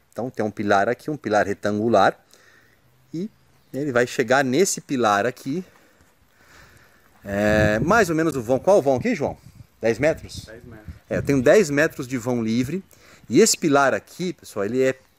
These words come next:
Speaker 1: é trinta por trinta, trinta e dois por, mais ou menos trinta e dois por trinta e dois. E o estribo aqui, pessoal, tá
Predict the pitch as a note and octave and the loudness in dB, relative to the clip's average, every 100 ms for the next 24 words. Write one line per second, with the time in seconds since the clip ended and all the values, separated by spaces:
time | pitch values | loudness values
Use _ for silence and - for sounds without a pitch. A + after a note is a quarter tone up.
0 | _ _ _ - G2+ - - F3+ _ _ | _ _ _ -8 -4 -2 -2 -4 _ _
1 | _ A3+ C#4 C#4+ - A3+ - G3 - _ | _ 2 4 2 0 0 2 -2 -2 _
2 | E3 F3+ D3+ G#2+ - F2 D#2 _ F3+ G#3 | 0 2 -2 -4 -8 -10 -10 _ -2 0
3 | E3 B2+ B2 D#3 - A#2 - D#3+ E3+ D#3 | 2 2 4 4 2 -12 -4 -2 0 -2
4 | C#3 C#3 C3 B2+ B2 A#2+ A2 G#2 C3 D3 | -4 -6 -6 -6 -8 -8 -6 2 4 4
5 | - - - - - - - - _ A2+ | 2 -6 -12 -20 -20 -20 -20 -20 _ -4
6 | B2+ D3+ - - A3 F#3+ C3 - F3+ B2+ | -2 0 0 2 2 2 0 0 -4 -2
7 | A2 - G2+ - C3+ E3 | -4 -2 -2 2 0 0